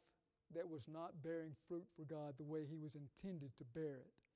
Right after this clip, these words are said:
But he still had a heart for God. He learned a sad and tragic lesson. If I were to ask you or tell you by way of encouragement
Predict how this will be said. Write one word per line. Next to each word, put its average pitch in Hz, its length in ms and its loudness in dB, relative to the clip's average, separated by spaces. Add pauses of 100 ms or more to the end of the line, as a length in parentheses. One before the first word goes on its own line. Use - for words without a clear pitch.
(600)
But 196 160 10
he 208 120 10
still 180 580 10
had 165 80 6
a 151 80 4
heart 165 400 4
for 175 120 0
God. 143 360 2 (400)
He 202 140 6
learned 185 440 6
a 147 80 4
sad 180 600 4
and 143 100 -2 (220)
tragic 175 400 2
lesson. 143 400 -2 (800)
If 185 160 4
I 208 100 8
were 208 140 10
to 185 100 8
ask 190 300 4
you 185 280 2
or 147 200 2
tell 180 260 2
you 170 260 0
by 147 200 2
way 156 260 2
of 135 80 0
encouragement 143 640 -2